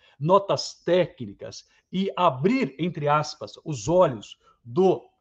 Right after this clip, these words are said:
parlamentar para que ele possa verdadeiramente saber o que tá sendo votado e o, qual os reflexos positivos e negativos de uma proposta como esta.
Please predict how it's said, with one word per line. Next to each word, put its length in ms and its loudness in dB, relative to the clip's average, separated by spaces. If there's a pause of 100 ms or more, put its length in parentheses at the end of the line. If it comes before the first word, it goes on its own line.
(140)
parlamentar 800 -2 (400)
para 140 2
que 80 -6
ele 80 2
possa 580 2
verdadeiramente 720 4
saber 200 2
o 60 4
que 260 -12
tá 200 0
sendo 300 -4
votado 600 -2 (120)
e 160 -4
o, 80 0
qual 320 0
os 100 -6
reflexos 880 -4 (220)
positivos 840 4 (160)
e 100 0
negativos 880 2
de 40 -18
uma 160 2
proposta 520 0
como 220 -4
esta. 260 -8